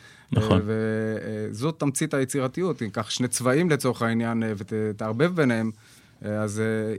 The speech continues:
Speaker 2: אה, ייווצר לנו צבע
Speaker 1: צבע
Speaker 2: חדש.
Speaker 1: שלישי.
Speaker 2: ובסופו של דבר, ברגע שמבינים מהם התנאים שמובילים ליצירתיות מוגברת, אז, אה, הולכים ובעצם,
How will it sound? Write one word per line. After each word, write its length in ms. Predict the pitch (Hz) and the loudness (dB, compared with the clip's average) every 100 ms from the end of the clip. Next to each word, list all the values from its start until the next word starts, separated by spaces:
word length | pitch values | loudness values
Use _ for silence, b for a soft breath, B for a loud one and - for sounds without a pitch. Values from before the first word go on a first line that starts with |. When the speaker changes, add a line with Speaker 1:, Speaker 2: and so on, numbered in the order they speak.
| 113 | -6
Speaker 2:
אה, 140 | 110 107 110 107 | -8 -8 -8 -8
ייווצר 340 | 110 117 - 131 | -6 -4 0 0
לנו 200 | 131 123 | 2 0
צבע 140 | 107 | 0
Speaker 1:
צבע 120 | 107 104 | 4 4
Speaker 2:
חדש. 40 | 175 | 4
Speaker 1:
שלישי. 320 | 135 - 95 | 2 0 -2
Speaker 2:
ובסופו 480 | 107 101 - 113 151 | -4 -4 -6 -4 -4
של 160 | 165 | -2
דבר, 160 | 143 135 | 0 0
ברגע 280 | 123 127 143 | 0 -2 -2
שמבינים 720 | 135 127 107 127 135 151 139 | 0 0 2 2 4 4 2
מהם 220 | 127 127 | 2 0
התנאים 360 | 123 127 127 131 | -2 -2 0 0
שמובילים 640 | 123 120 107 117 120 120 | 0 -2 0 0 2 2
ליצירתיות 680 | 117 113 107 117 110 123 120 | 0 -2 -4 -6 -6 -6 -4
מוגברת, 440 | 120 123 180 147 | -4 -4 -4 -4
אז, 200 | 117 104 | -6 -4
אה, 160 | 110 107 | -4 -4
הולכים 380 | - 107 104 123 | -8 -10 -4 -4
ובעצם, 380 | 107 113 107 120 | -2 -4 -4 -6